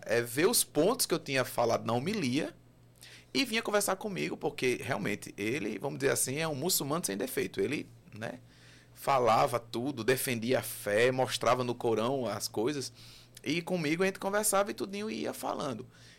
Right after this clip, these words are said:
E tinha dias que, como eu atendia os alunos lá, eu atendia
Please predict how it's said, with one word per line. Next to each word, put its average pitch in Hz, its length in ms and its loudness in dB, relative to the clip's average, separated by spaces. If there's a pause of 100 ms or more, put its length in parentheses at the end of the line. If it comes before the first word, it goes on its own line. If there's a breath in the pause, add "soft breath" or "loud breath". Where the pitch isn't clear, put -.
(120 loud breath)
E - 100 -2
tinha 214 240 -2
dias 165 360 -2
que, - 100 -12 (180)
como 156 200 -2
eu 147 80 8
atendia 139 480 0
os 123 120 -2
alunos 120 460 -2
lá, 123 240 0 (840)
eu 110 80 6
atendia 110 580 0